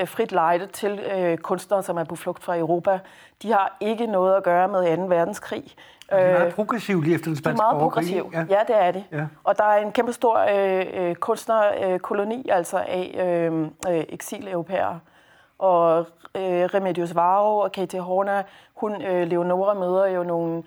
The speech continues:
Speaker 1: kvindelige kunstnere, som hun begynder at, at arbejde tæt sammen med. Og så, øh, så begynder hun egentlig at opfinde en slags,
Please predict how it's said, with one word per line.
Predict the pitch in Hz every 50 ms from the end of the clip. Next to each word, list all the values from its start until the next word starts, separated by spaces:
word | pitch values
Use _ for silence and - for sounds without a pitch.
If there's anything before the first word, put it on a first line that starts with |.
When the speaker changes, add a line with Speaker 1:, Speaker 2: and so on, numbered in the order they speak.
| _ _ _ _ _
Speaker 1:
kvindelige | - - 214 220 226 214
kunstnere, | 214 - 208 202 196 - 240 220 214
som | 208 202 190
hun | 185 180 175
begynder | 185 - 214 202 185 - - 175 170 170 170 165 - -
at, | 185 175 175 170 160
at | 151 -
arbejde | - 180 170 175 185 180 175 - 175
tæt | - - 175 - -
sammen | - 190 - - 165 170
med. | 165 170 170 _ _ _ _ _ _ _ _ _ _ _ -
Og | 202
så, | - - 220 220 - -
øh, | 214 208 190 185 185 185 _ _
så | - -
begynder | 220 262 - 247 226 214 220
hun | 196 208 202 196
egentlig | 185 190 190 185 190
at | 180
opfinde | 175 165 165 160 - - 190 180 175 175
en | 165
slags, | - - 165 160 156 - - - -